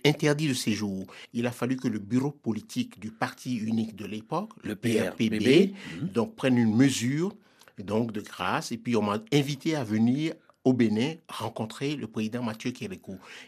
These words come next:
Speaker 1: Et
Speaker 2: Vous
Speaker 1: la
Speaker 2: n'étiez
Speaker 1: ren-,
Speaker 2: pas rassuré ?
Speaker 1: euh, pour, euh, je n'étais pas rassuré dans l'avion, je peux vous dire, au moment où l'avion amorçait la descente sur Cotonou, j'avais le pétard, je ne savais plus où me tenir. Et comme par hasard, dans la, cet avion, il y avait Monseigneur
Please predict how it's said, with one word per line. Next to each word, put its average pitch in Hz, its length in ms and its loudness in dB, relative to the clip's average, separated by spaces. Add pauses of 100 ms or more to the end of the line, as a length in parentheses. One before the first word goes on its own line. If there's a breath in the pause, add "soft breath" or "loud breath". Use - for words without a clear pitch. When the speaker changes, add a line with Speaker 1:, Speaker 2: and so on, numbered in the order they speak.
Speaker 1:
Et 107 60 -4
Speaker 2:
Vous 139 80 4
Speaker 1:
la 131 80 6
Speaker 2:
n'étiez 120 120 4
Speaker 1:
ren-, - 80 2
Speaker 2:
pas 110 120 2
rassuré ? 104 540 0
Speaker 1:
euh, 123 100 -4
pour, 156 160 -2
euh, 135 180 2
je 131 120 2
n'étais 165 240 4
pas 160 140 2
rassuré 156 400 0
dans 123 140 6
l'avion, 123 400 4
je 131 120 -2
peux - 140 0
vous 113 140 4
dire, 143 240 2
au 131 40 4
moment 135 300 4
où 139 180 2
l'avion 117 520 2
amorçait 117 680 2 (280 loud breath)
la 95 100 -4
descente 113 360 -2
sur 123 180 -4
Cotonou, 117 560 -2 (340 loud breath)
j'avais 120 260 2
le 123 60 2
pétard, 110 300 0
je 110 80 -2
ne 113 40 0
savais 123 280 2
plus 151 160 -2
où 160 100 0
me 131 140 6
tenir. 104 500 0 (400 loud breath)
Et 143 100 2
comme 139 220 -2
par 151 240 -2
hasard, 135 380 -2
dans 113 100 -4
la, 104 180 -2
cet - 240 -4
avion, 123 280 0
il 127 80 2
y - 20 4
avait 123 140 2
Monseigneur 147 680 2